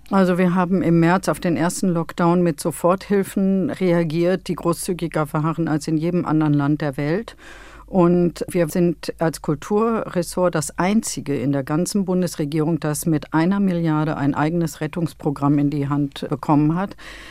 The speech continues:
Das ist immerhin die Hälfte meines Etats und man darf dabei nicht vergessen, dass für die Kulturpolitik hoheitlich ja zuvörderst die Länder zuständig sind.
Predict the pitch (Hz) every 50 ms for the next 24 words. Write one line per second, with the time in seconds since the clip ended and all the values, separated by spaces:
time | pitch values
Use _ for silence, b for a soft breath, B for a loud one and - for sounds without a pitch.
0 | B B - 175 160 - - 170 - - 175 175 165 160 156 170 170 156 160 135
1 | 113 170 170 190 - - - 180 170 156 156 165 156 - - 156 156 - - -
2 | 147 165 185 185 - 196 175 170 160 165 156 156 160 - - 175 160 147 160 151
3 | 156 160 156 - - 170 139 - 143 147 - 185 170 156 147 131 - - - 175
4 | 156 151 147 - - 156 139 - 185 175 - - - 175 156 151 147 147 - 165
5 | 151 - - - - 165 185 180 190 175 175 - 190 180 160 - - 160 143 -
6 | - 156 135 - - 160 151 160 151 - - 165 147 143 139 143 151 147 139 135
7 | - - 147 131 - - 147 139 127 131 127 - - 131 135